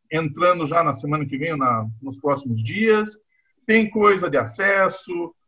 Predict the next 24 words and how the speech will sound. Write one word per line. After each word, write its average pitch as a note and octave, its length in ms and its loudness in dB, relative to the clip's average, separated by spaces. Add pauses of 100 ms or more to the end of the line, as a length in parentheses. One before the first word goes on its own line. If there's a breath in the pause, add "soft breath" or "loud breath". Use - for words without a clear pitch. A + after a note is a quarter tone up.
(140)
vai G3+ 160 6
ter F#3+ 160 -4
coisa G3 180 0
de E3+ 80 -8
cuidados E3+ 360 2
paliativos, E3 1160 -2
do D#3+ 220 2
rural. F3+ 920 6
A D3 120 2
gente G#3+ 260 -2
está G#3+ 200 4
apresentando G3 540 -2
essas F3 300 -4
cinco B3+ 280 -2
perguntas, G#3+ 520 -4
que A3 100 -10
são G#3 160 -6
as G3 120 -6
cinco G#3+ 180 -6
perguntas G#3+ 320 -6
que - 80 -8
a G3+ 40 -6
gente G3 300 -10 (240)
mais G3 680 2